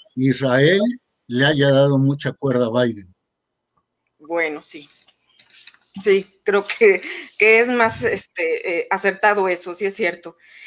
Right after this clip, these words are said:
Speaker 2: Y bueno, em, pues quisiera, quisiera preguntarle, eh, ¿qué futuro le ve a, a, a Putin? ¿Cree que esto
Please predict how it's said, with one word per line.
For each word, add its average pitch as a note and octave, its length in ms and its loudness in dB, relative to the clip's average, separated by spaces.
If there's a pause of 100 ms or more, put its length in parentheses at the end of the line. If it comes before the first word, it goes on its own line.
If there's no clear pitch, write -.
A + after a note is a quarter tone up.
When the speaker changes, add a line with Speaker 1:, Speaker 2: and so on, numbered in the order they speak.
(480)
Speaker 2:
Y B3 580 2
bueno, D#4 340 4 (120)
em, A#3 540 4 (520)
pues A3+ 200 0
quisiera, C#4+ 380 -2 (180)
quisiera D#4 320 0
preguntarle, C#4 1000 0 (260)
eh, - 400 0
¿qué E4+ 100 4
futuro E4+ 520 0
le C4 180 2
ve A#3+ 440 4
a, F3 400 -2 (300)
a, G3+ 580 4
a F#3+ 140 -2
Putin? A3 420 -4
¿Cree E4+ 240 0
que E4+ 220 2
esto C#4+ 400 -2